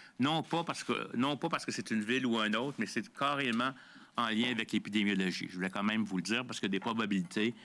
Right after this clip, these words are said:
que peut-être que la, la, la région C M M soit ajustée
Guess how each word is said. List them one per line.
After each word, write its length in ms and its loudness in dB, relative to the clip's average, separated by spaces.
que 60 -4
peut-être 560 -4
que 80 -4
la, 340 0
la, 400 2
la 120 0
région 360 0
C 320 0
M 240 2
M 260 2
soit 380 -2
ajustée 720 0